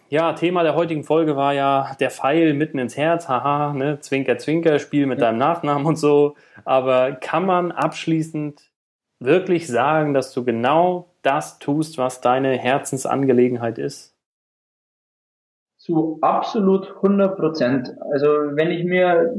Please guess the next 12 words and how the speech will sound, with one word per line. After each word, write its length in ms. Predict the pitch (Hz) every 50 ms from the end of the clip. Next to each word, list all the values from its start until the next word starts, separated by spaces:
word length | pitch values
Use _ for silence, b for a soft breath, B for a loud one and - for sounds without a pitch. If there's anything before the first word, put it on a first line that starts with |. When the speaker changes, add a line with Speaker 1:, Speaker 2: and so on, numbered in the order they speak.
| - - - - - - - -
Speaker 2:
ich 160 | 175 170 165
könnte 300 | - 190 202 214 220 196
dir 140 | 196 185 170
jetzt 180 | 170 - -
keinen 420 | - - 160 160 185 214 214 190 -
Beruf 360 | 190 170 160 185 202 208 -
sagen, 600 | - - 214 202 190 190 190 190 196 196 185 - - _ _ _ _ _
den 100 | 160 147
ich 120 | 143 139 147
lieber 220 | 151 165 196 233
machen 320 | 208 208 214 196 208 202 196
würde. 340 | 208 208 226 226 220 -